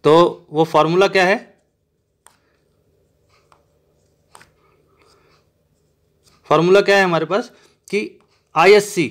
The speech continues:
माने शॉर्ट सर्किट करंट is equal to I secondary, मतलब ट्रांसफार्मर का सेकेंडरी करंट divided by percentage Z into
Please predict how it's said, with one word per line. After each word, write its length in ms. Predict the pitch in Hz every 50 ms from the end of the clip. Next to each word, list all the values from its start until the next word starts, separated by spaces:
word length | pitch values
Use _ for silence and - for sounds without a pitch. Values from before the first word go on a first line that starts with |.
| - _ -
माने 320 | 131 135 143 156 185 226 269 - _ _ _ _ _ _ _ _ _ _ _ _ _ _ _ -
शॉर्ट 240 | - - 175 196 180
सर्किट 320 | - 190 175 180 202 -
करंट 380 | - 165 151 139 123 - - - _ _ - 151
is 140 | 165 165 175
equal 280 | 226 226 226 180 151 131 110
to 100 | - 175 247 262 - _ _ _ _ _ _ _ _ _ _ _ _ _ _ _ _ _ _ _ _ _ _ _ _ _
I 200 | - 151 175 208 208
secondary, 540 | 208 - 175 170 170 160 151 135 131 147 185 226 - _ _ _ _ _ _ _ _ _ _ _ _ _ -
मतलब 220 | 143 151 180 180
ट्रांसफार्मर 500 | 185 156 156 156 151 - 175 175 185 190
का 100 | 185 190
सेकेंडरी 460 | 175 - 156 135 - 151 165 160 196 202
करंट 380 | - 151 151 180 220 233 - - _ _ _ _ _ _ -
divided 480 | 127 147 165 185 190 185 185 165 135
by 120 | 131 139 160 190 220 - _ _ _ _ _ _ _ _ -
percentage 560 | 147 156 151 - 185 185 185 185 196 185 151
Z 240 | 131 139 160 196 214 - - _ _ _ _ _ _ _ _ _ _ _ _ _ _ _ _ _ -
into 360 | 170 190 202 180 - 151 147